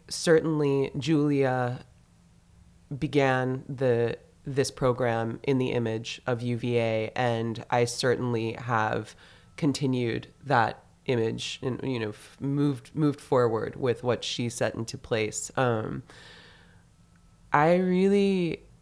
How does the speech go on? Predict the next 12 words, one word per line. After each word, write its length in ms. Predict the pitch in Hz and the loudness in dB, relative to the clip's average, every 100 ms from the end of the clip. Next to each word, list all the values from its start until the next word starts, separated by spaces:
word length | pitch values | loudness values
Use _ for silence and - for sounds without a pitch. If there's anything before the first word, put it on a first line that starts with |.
| - | -8
but 180 | 151 180 | 2 6
I 100 | 190 | 6
also 240 | 220 233 | 4 2
think 180 | 226 214 | 0 0
we're 60 | |
doing 240 | 190 190 190 | 0 0 0
something 280 | 190 175 170 | 0 -2 -2
special 420 | - 156 - 185 | 0 0 0 0
here. 280 | 147 139 139 | 2 2 4
I 60 | |
mean, 160 | 160 160 | 4 4
I, 260 | 165 165 | 6 4